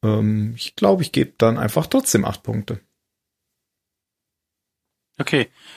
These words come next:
Speaker 2: ich kann euch zustimmen in allem, was ihr gesagt habt, möchte noch zwei Punkte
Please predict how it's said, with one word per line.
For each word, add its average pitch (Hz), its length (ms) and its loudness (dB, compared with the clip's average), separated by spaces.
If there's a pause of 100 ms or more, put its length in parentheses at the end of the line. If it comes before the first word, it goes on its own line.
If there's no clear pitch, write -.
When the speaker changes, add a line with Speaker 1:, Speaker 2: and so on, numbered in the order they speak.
(120)
Speaker 2:
ich - 260 -6 (300)
kann 139 220 -2
euch 135 300 0
zustimmen 147 520 0
in 120 140 2
allem, 117 240 0
was 113 180 -2
ihr 117 100 0
gesagt 123 380 -2
habt, 135 220 -2
möchte 110 600 -2
noch - 540 -4 (260)
zwei 120 560 2 (120)
Punkte 104 680 -2